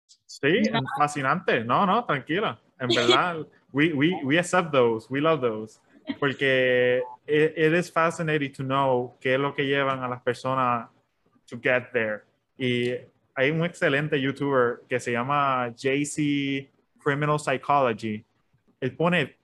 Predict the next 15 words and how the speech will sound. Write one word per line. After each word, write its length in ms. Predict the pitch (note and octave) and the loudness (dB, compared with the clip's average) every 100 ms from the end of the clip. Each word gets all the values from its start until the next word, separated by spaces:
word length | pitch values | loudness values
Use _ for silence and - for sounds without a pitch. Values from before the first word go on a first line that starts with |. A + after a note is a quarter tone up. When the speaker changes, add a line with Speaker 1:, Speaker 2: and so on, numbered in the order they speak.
| _ C3 | _ -4
Speaker 1:
videos 500 | B2+ B2+ D3 D3 C#3 | 0 2 2 0 -2
de 160 | B2+ - | -2 0
horas 680 | C3+ C#3 A2+ - - - - | 0 0 -4 -8 -16 -18 -12
y, 320 | D#3 C3 C3 C3 | -6 -4 -4 -6
y 540 | B2 A#2+ A#2 A#2 G#2+ _ _ _ _ | -6 -4 -4 -6 -8 _ _ _ _
había, 540 | C#3 C3 C#3 F3 G3 - | -4 0 0 0 -2 -4
había 340 | D3 C#3+ C#3+ F#3 | -2 0 0 0
uno 300 | G3+ G3+ G3+ | 2 2 0
en 400 | F#3 F3 E3 D3+ | 0 -2 -4 -6
que 260 | - D3 | -2 -2
fue 200 | C3+ D3+ | -2 -2
recientemente 560 | D#3 F3+ F3 F3 F3+ D3 | -2 -4 -2 -2 -2 0
de, 160 | C3 - | 0 0
about 320 | B2+ C3 A#2+ | 2 2 2
the 160 | C3 | -2